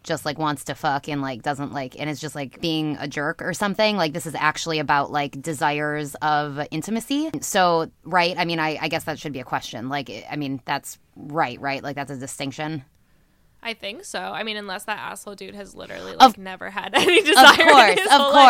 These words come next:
Speaker 1: course. Like, there
Speaker 2: But
Speaker 1: could be, they could be
Speaker 2: yeah.
Speaker 1: both and completely. Like, it could,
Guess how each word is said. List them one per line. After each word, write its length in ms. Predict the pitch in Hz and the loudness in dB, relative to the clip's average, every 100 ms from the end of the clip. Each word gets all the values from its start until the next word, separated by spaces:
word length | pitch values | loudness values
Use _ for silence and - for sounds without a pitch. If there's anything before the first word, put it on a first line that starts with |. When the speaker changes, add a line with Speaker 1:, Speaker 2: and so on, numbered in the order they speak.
| 208 185 | 10 6
Speaker 1:
course. 80 | 226 | 2
Like, 160 | 214 | 4
there 140 | 233 233 | 6 4
Speaker 2:
But 40 | |
Speaker 1:
could 80 | 285 | 4
be, 80 | - 294 | 6 6
they 100 | 247 269 | 6 4
could 100 | 269 | 2
be 60 | |
Speaker 2:
yeah. 60 | 254 | 6
Speaker 1:
both 260 | 247 226 | 6 6
and 420 | 208 170 139 151 - | 2 -4 -6 -10 -10
completely. 500 | 196 180 208 120 175 | -10 -8 -8 -8 -6
Like, 160 | 185 | -6
it 60 | 185 | -6
could, 140 | 202 | -10